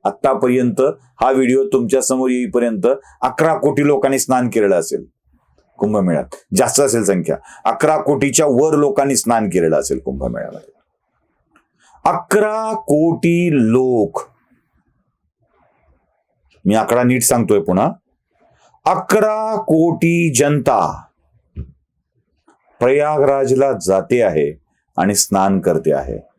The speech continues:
दाखवायला हे पाहिजे. काय दाखवतायत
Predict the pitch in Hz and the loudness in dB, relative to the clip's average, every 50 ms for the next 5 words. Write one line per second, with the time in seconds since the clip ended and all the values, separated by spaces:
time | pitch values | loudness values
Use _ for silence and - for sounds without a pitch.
0 | _ _ _ _ _ _ - 82 80 101 98 95 - - - 87 87 85 82 95 | _ _ _ _ _ _ -12 -6 -2 0 0 0 -2 -4 -2 -2 0 0 0 -2
1 | 104 98 - 92 90 - - 62 60 60 - - - _ _ _ _ _ _ _ | -4 -4 -2 -2 -2 -2 -2 -6 -8 -10 -10 -14 -16 _ _ _ _ _ _ _
2 | - - - - - - _ _ _ _ _ _ _ _ _ _ _ _ _ _ | -20 -20 -20 -20 -20 -20 _ _ _ _ _ _ _ _ _ _ _ _ _ _
3 | _ _ _ _ _ _ _ _ _ _ _ _ _ _ _ _ _ _ _ _ | _ _ _ _ _ _ _ _ _ _ _ _ _ _ _ _ _ _ _ _
4 | _ _ _ - - 123 147 156 156 151 151 160 170 180 196 | _ _ _ -4 0 0 2 2 2 2 2 2 2 0 0